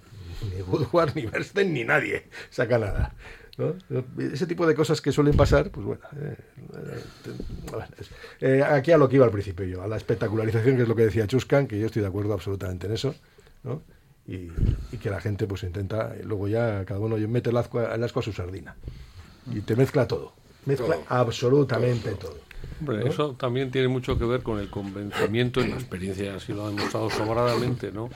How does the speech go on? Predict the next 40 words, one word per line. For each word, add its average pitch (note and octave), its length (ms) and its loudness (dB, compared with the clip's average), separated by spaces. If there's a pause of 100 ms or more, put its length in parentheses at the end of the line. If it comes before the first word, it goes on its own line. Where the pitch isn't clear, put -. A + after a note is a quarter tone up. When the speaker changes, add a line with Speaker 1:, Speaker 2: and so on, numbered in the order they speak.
(520)
Speaker 3:
Digamos, A2+ 420 0
de G#2+ 100 -2
la G2+ 200 -6
vulnerabilidad G#2+ 1300 0 (280)
de A2+ 100 -4
las G#2 240 -2
audiencias A#2+ 840 0
y A2+ 160 -6
de G2+ 120 -6
los F#2+ 220 -8
públicos B2 760 -2 (480)
en G#2+ 220 -6
relación G2 680 -4
a G#2 200 -2
lo G2 240 -8
que G2+ 220 -8
se - 180 -8
dice, A#2+ 280 -2
cuándo A2+ 380 -4
se A#2+ 120 -6
dice A#2+ 280 -4
y A#2+ 140 -6
cómo A2 400 -2
se F#2 160 -12
dice F#2+ 320 -10
también, F#2+ 420 -8
¿no? A#2+ 160 -8 (500)
Y G#2 260 -2
las G2 380 -8
dinámicas G#2+ 540 -2
que A2 80 -4
en G#2 80 -4
torno A2 260 -2
a A2 80 -6
todo A#2 220 -2
eso A2+ 220 -4
se G#2 140 -8
pueden A2+ 460 -2
generar, A#2 560 -2
expectativas, A2 1200 -4